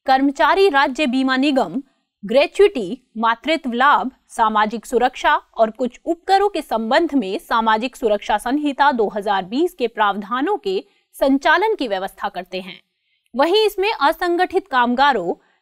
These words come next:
गिग वर्कर्स और प्लेटफॉर्म वर्कर्स के लिए सामाजिक सुरक्षा के भी प्रावधान हैं। ड्राफ्ट के मुताबिक अब असंगठित कामगार, गिग वर्कर्स और प्लेटफॉर्म वर्कर्स केंद्र सरकार के पोर्टल पर खुद का पंजीकरण कर सकेंगे।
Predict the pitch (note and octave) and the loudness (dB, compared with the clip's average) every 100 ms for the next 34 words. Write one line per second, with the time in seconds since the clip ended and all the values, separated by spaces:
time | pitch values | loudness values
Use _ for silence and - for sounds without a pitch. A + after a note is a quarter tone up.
0 | _ G#3 E4+ D4+ D#4 G4 F#4+ G3+ F3+ - | _ -2 0 2 2 2 2 0 0 -6
1 | - A3+ A#3 A#3+ B3 B3 F4 F#4+ C4 A#3+ | 0 0 2 0 0 0 0 2 2 2
2 | A#3+ F4 F#4 - A#3+ F#3 F3 D4+ - _ | 2 0 0 -4 -4 -4 -4 -4 -6 _
3 | - C#4 B3 C4 C#4+ G4+ - C4 - - | -2 0 2 2 2 0 0 -2 0 -2
4 | F#4 B3+ G3 - D#4 D4+ A#3 G3 F#3 G3+ | -2 -2 -4 0 0 2 2 0 -4 -12
5 | F3 F#3+ E3 _ _ _ _ A3+ C#4+ F#4 | -12 -14 -16 _ _ _ _ -2 2 2
6 | - G#4 G4+ F#4 F#4 G#4+ - D4+ F4 - | 2 0 2 2 4 2 0 0 0 2
7 | F4 A4+ F#4 E4+ E4 E4+ D#4 - B3+ C4 | 2 2 0 2 2 2 -4 -2 0 2
8 | A3+ F#3 G3+ _ G#3+ C#4 C#4 D#4 F4+ E4+ | 2 2 0 _ -2 0 2 2 2 2
9 | F#3+ - - - G#3+ A3+ A3 A3 C4 A#3 | 0 -2 -10 -6 -4 0 -2 -2 -2 -2
10 | A3 B3+ D#4 A#3 A#3+ - _ _ _ _ | 2 2 2 0 0 -2 _ _ _ _
11 | - F4+ A4 A4+ - D4+ D4 D4 D#4+ E4+ | 2 4 4 2 2 0 2 0 0 -4
12 | D#4 C4 C#4 F4+ F4+ A3 D4+ - D#4 - | -2 -2 0 -2 0 -2 -2 -4 -4 -2
13 | C4 G3+ G#3+ G#3+ F#3+ E3+ G#3+ C#4 A#3+ - | -2 -2 -4 -6 -6 -6 -4 -2 -2 -4
14 | G3+ G3 F3 F3 | -6 -8 -8 -12